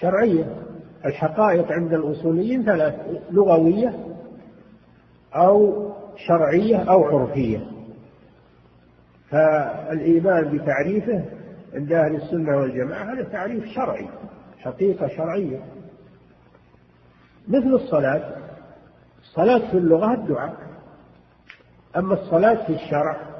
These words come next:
فهي العبادة المعروفة المبتدأة بالتكبير المختتمة بالتسليم، هذه حقيقة شرعية ليست حقيقة لغوية، وإنما هي حقيقة شرعية، وهكذا. نعم.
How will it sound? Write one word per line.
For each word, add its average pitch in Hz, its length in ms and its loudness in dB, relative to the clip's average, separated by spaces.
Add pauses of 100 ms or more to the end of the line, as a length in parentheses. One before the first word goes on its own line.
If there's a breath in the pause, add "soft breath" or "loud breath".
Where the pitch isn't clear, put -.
(180)
فهي 185 200 0
العبادة 160 600 0
المعروفة 139 680 -4
المبتدأة 139 600 -2
بالتكبير - 1300 -4
المختتمة 147 720 -2 (640)
بالتسليم، 196 720 -2 (100)
هذه 131 160 -6
حقيقة 180 440 -2
شرعية 175 480 -2 (1000)
ليست 180 300 -4 (100)
حقيقة 160 420 -4
لغوية، 131 680 -4
وإنما 147 460 -6
هي 135 80 -6
حقيقة 165 480 -8 (760)
شرعية، 160 640 2 (380)
وهكذا. 180 500 -4 (720)
نعم. 139 220 -4